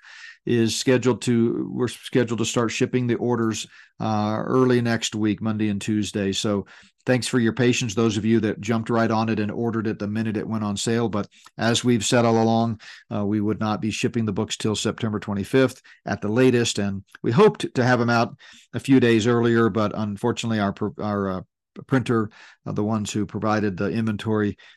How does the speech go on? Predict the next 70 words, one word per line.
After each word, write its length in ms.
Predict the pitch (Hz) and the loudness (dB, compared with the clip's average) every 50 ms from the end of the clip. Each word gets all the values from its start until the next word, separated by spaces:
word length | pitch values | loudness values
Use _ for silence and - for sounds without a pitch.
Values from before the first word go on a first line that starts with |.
| _ - 113 | _ -8 -6
uh, 120 | 104 101 | -4 -2
was 200 | 98 101 104 98 | -2 -2 -2 0
not 160 | 117 110 107 | 0 0 2
able 160 | 107 104 95 98 | 2 2 0 0
to 60 | 92 | 0
get 140 | 104 104 101 | -2 -2 -2
them 100 | 98 95 | -2 -4
to 160 | - 110 101 | -4 -4 -2
us 160 | 98 95 - | -2 -4 -4
any 160 | 110 104 104 95 | -6 -6 -6 -6
quicker 360 | - - 110 - - 104 98 | -6 -6 -6 -4 -4 -4 -4
than, 300 | 85 98 95 90 92 95 - _ _ _ _ _ - | -4 -4 -6 -8 -10 -12 -16 _ _ _ _ _ -12
uh, 240 | 92 92 92 92 90 | -10 -8 -8 -6 -6
they 120 | 95 98 | -6 -6
had 140 | 92 92 82 | -6 -6 -6
said. 340 | - - 113 104 92 95 78 | -6 -4 -2 -2 -2 -2 -4
So 280 | - - 98 98 87 - - - _ - | -4 -4 -4 -4 -4 -8 -14 -16 _ 0
anyway, 280 | - 170 151 139 131 127 | 2 4 6 6 6 6
right 220 | - 127 135 151 | 6 6 6 6
on 100 | 156 151 | 6 4
schedule 380 | 135 - - 143 135 120 135 131 | 4 4 2 2 4 4 2 2
for 140 | - 131 123 | 2 4 4
next 260 | 127 123 120 - - | 4 2 0 0 0
week. 220 | 123 123 120 117 | 2 2 2 2
Can't 180 | - 131 113 92 | 2 0 2 2
wait 160 | 117 120 120 | 2 2 0
to 80 | - 117 | 0 -4
start 240 | - - 127 113 104 | -2 0 0 2 2
hearing 220 | 113 117 113 113 | 2 2 2 2
some 220 | 104 - 120 110 110 | 0 0 0 0 0
of 80 | 101 | 0
your 120 | 107 98 95 | -2 -2 -2
feedback 480 | - 117 110 107 92 104 101 101 - | 0 0 0 2 2 2 0 0 0
as 220 | 110 101 101 92 98 | 0 0 0 0 0
you, 240 | 104 101 101 98 | 0 0 0 0
uh, 160 | 98 95 92 90 - _ - - - - _ _ - | 0 -2 -2 -6 -8 _ -20 -20 -20 -20 _ _ -6
as 180 | - 104 98 | -4 -2 0
you 80 | 104 104 | 0 0
guys 320 | 101 110 101 98 98 95 | 2 2 2 2 0 0
read 220 | 101 104 101 90 82 | 0 0 0 0 -2
the 60 | 101 | -2
book. 180 | 92 104 101 - | -2 -2 0 4
By 120 | 151 156 | 6 6
the 80 | 151 147 | 8 8
way, 120 | 160 151 | 8 6
if 80 | 131 123 | 6 6
you 80 | 135 135 | 6 6
like 220 | 139 165 190 - | 6 6 6 6
the 100 | - 151 | 4 4
new 160 | 143 147 143 | 4 4 4
book, 340 | 113 135 143 156 - - - _ _ _ _ _ _ _ | 6 6 4 4 4 0 -4 _ _ _ _ _ _ _
once 260 | - 123 131 127 - | 0 0 0 2 2
you 80 | 131 123 | 2 4
get 200 | 110 127 127 143 | 6 6 6 6
it, 140 | 156 156 160 | 6 4 4
to 100 | - 123 | 2 4
let 140 | 135 160 175 | 6 6 6
me 80 | 175 175 | 6 6
know. 260 | 190 196 139 104 101 | 6 8 8 6 6
If, 160 | 107 104 - | 4 2 0
if 180 | - 135 123 - | 0 0 2 4
you 60 | 131 | 6
don't 220 | 131 160 185 165 143 | 6 6 6 6 6
like 180 | 139 135 131 | 6 6 6
it, 100 | 135 113 | 4 4
don't 200 | 104 135 135 120 | 4 4 4 4
let 160 | 110 104 71 | 4 2 2
me 100 | 73 90 | 0 -2
know. 320 | 85 71 - - - - - | -6 -6 -6 -6 -8 -4 0
<laughs> 40 | - | 2